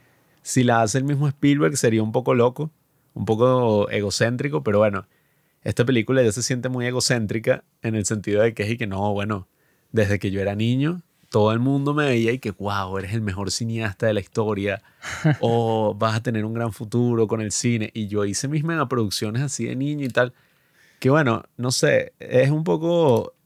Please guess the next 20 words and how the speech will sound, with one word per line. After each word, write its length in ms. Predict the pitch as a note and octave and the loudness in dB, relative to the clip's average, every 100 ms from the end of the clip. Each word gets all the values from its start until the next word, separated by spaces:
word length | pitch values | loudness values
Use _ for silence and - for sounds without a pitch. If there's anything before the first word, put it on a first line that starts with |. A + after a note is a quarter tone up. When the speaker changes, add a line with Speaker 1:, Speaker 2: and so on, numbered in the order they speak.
| _ - | _ -8
Speaker 1:
o 60 | A2+ | -2
sea, 160 | D3 | 2
al 100 | C#3 | 2
principio 440 | B2 B2+ C3 C3 D3 | 2 -2 -2 -2 -2
sí 100 | E3+ | -2
es 60 | |
interesante, 580 | E3 D#3+ B2+ C3 C#3+ D#3+ | -2 0 0 0 -2 -4
pero 240 | C#3 A#2+ A2 | -2 2 4
debo 140 | A2 | 4
admitir 420 | C3+ B2+ G#2+ G#2+ | 2 0 -2 -2
que 240 | C3+ C3 G#2+ | 2 0 2
ya, 540 | A2 G#2+ A2 B2 A2 | 0 2 2 0 0
o 40 | G2 | 0
sea, 160 | G#2+ | 0
después 340 | G2+ F#2 G#2+ G2+ | 0 -2 -4 -4
de 100 | A#2 | 0
cuarenta 380 | A#2 G#2+ G2 B2 | 0 0 -2 -6
minutos 480 | G#2+ A#2+ A#2+ A2 G#2 | -4 -4 -2 -2 -2
y 60 | |
tal, 300 | F#2 A2 C#3 | 0 0 0